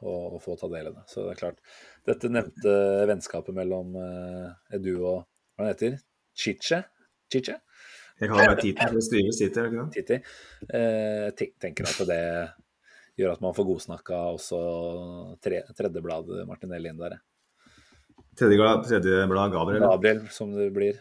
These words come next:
Speaker 1: Riktig. Helt riktig.
Speaker 2: Mm.
Speaker 1: Ja, takk. Eh, nei, men bra. Eh, nå har vi bikka og langt over det vi hadde planlagt, så jeg tenker at nå må vi faktisk, eh,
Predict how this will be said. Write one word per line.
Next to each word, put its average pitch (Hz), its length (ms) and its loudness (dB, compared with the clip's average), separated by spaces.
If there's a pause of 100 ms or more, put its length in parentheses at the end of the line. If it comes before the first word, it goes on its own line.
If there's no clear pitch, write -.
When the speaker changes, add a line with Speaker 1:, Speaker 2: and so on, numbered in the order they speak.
(100)
Speaker 1:
Riktig. 101 420 -10 (260)
Helt 95 200 -8
riktig. - 360 -12
Speaker 2:
Mm. 98 180 -2 (220)
Speaker 1:
Ja, 98 140 -2 (340)
takk. - 240 -4 (800)
Eh, 123 320 2
nei, 123 120 0
men 135 120 0
bra. 98 140 8 (140)
Eh, 117 480 2
nå 110 80 0
har 107 80 0
vi 110 120 -2
bikka 98 320 0
og 98 240 2
langt 95 240 -4
over 92 440 0
det 92 120 -2
vi 92 80 -2
hadde 92 160 -4
planlagt, 87 480 -4
så - 240 -8
jeg 101 120 -4
tenker 85 200 -12
at 78 120 -12
nå 90 120 -10
må 76 360 -8
vi 90 120 -6 (320)
faktisk, - 560 -10
eh, 92 560 -2